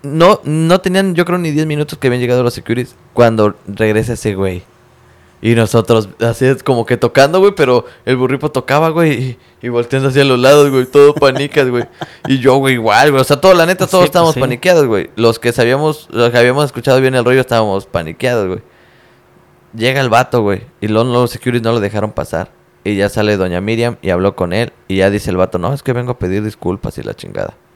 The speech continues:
Speaker 2: ¿Se le había
Speaker 1: Ah,
Speaker 2: cortado el avión
Speaker 1: cabrón.
Speaker 2: ya o qué?
Speaker 1: No, güey, pues ya andaba bien loco, güey.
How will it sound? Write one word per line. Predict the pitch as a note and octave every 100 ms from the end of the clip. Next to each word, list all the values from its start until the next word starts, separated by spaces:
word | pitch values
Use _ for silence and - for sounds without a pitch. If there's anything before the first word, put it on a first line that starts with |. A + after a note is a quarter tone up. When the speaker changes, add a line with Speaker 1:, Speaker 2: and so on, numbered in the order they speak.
| _ - - _ _
Speaker 2:
¿Se | - D3
le |
había | D3
Speaker 1:
Ah, | D3+
Speaker 2:
cortado | D#3+ E3+
el | D3
avión | D#3+
Speaker 1:
cabrón. | E3+
Speaker 2:
ya | F#3
o | F#3
qué? | C3 - - - -
Speaker 1:
No, | -
güey, | D4+ B2+
pues | G#2+
ya | A2
andaba | A2 A2 G#2
bien | G2+ G#2+
loco, | G#2+ - F#2+
güey. | F#2 F2+